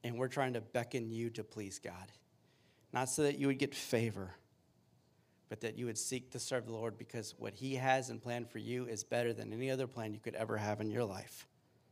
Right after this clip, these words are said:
See, some of you guys, maybe this morning you realize you've been climbing the wrong ladder,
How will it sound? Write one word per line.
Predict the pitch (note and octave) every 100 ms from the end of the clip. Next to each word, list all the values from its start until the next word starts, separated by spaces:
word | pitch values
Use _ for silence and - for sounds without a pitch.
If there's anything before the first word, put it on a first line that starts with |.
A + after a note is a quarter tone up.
| _ _ _ _ _ _ _ _ _ _ _ _ _ _
See, | - B2
some | - D3 C#3
of | D3
you | D3
guys, | D3 D3 C#3+ - _ _ _ _ _ _ -
maybe | B2+ D3
this | D#3 C#3
morning | C#3+ C3+ B2
you | B2+
realize | B2+ A#2+ A#2
you've | B2 B2
been | A2
climbing | - A#2+ C3 A#2+
the | A2+
wrong | G#2+ A2+ G#2+
ladder, | G#2 G2+ G#2 F#2+